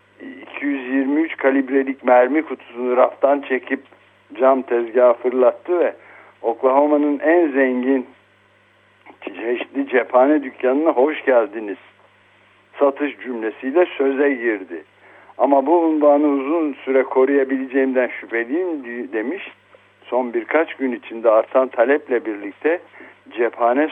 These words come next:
stoklarının büyük hızla eridiğini" anlatmış. Son günlerde kırk dört numaralı, e, otoyoldan geçen kamyonculara çok silah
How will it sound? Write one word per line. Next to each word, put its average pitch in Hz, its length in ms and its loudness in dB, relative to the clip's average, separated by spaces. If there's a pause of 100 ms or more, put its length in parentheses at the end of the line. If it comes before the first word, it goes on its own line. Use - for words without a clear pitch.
stoklarının 127 720 -2
büyük 170 340 -8
hızla 117 280 -6
eridiğini" 110 460 -6
anlatmış. 104 760 -8 (720)
Son 139 300 2
günlerde 131 560 0
kırk 120 300 -12
dört 147 280 -2
numaralı, 113 640 -2 (220)
e, - 40 -12
otoyoldan 123 840 0
geçen 113 340 -2
kamyonculara 120 840 0
çok 135 300 -2
silah 123 340 -4